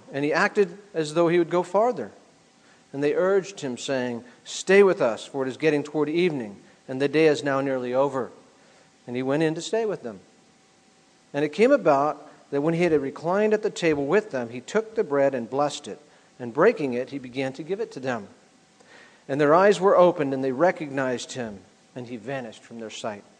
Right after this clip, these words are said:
And they said to one another, "Were, were not our hearts burning within us while he was speaking to us on the road, while he was explaining the scriptures to us?"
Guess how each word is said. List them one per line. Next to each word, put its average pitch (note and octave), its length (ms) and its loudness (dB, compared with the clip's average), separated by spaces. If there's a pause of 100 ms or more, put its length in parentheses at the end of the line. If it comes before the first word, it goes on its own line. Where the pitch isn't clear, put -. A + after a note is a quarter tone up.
(800)
And D#3 80 0
they E3+ 80 4
said A3 220 8
to G3+ 60 2
one F#3+ 200 6
another, E3 360 4 (200)
"Were, A#3 380 2 (120)
were F#3+ 160 -2
not A3 160 2
our F#3 140 4
hearts F3+ 380 2
burning E3+ 540 2
within C3+ 300 -2
us E3+ 320 -4 (300)
while D3 180 6
he D#3 160 2
was C#3 160 0
speaking E3 380 -4
to D#3 100 -4
us D#3 140 -4
on C#3 80 -4
the A#2 80 -4
road, C3 440 -2 (280)
while D3+ 180 4
he E3+ 140 0
was C#3+ 120 -2
explaining C#3 600 -8
the C#3+ 80 -10
scriptures - 600 -10
to G3+ 180 -6
us?" A#3+ 260 -10